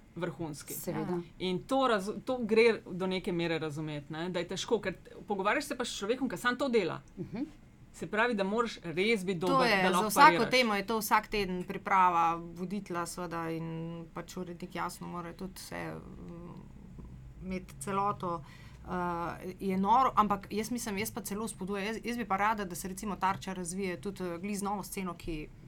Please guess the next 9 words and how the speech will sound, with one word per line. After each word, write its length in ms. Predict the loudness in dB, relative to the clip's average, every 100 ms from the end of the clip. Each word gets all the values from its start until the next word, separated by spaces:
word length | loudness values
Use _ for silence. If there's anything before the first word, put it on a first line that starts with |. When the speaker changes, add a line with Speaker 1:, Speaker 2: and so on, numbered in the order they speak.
| -6 -6
Speaker 3:
rock'n'roll, 640 | -4 -4 -4 -4 -4 -4 -4 -8
eh, 260 | -10 -8 -8
zgodbe, 440 | -6 -4 -4 -6
kako 320 | -8 -10 -8 -8
do 120 | -6
nje 160 | -8
priti, 280 | -6 -6 -8
ne. 120 | -6
Eh, 80 | -8